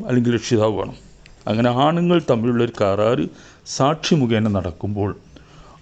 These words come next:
ആർക്കും ആരെയും ചൂഷണം ചെയ്യാനോ പറ്റിച്ചു പോകാനോ കഴിയുന്നില്ല. ഉത്തരവാദിത്തമുണ്ടാകും ആ ബന്ധത്തിന് എന്നർത്ഥം.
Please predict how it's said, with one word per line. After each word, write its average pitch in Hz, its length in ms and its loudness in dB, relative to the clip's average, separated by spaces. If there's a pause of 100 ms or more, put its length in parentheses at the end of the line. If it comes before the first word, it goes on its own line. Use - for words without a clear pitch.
(100)
ആർക്കും 120 460 0 (100)
ആരെയും 110 480 0
ചൂഷണം 110 460 -2
ചെയ്യാനോ 101 440 -2 (760)
പറ്റിച്ചു 175 540 -2
പോകാനോ 107 680 2
കഴിയുന്നില്ല. 95 640 0 (880)
ഉത്തരവാദിത്തമുണ്ടാകും 113 1400 0 (100)
ആ 110 120 0
ബന്ധത്തിന് 101 640 -6
എന്നർത്ഥം. 90 440 -8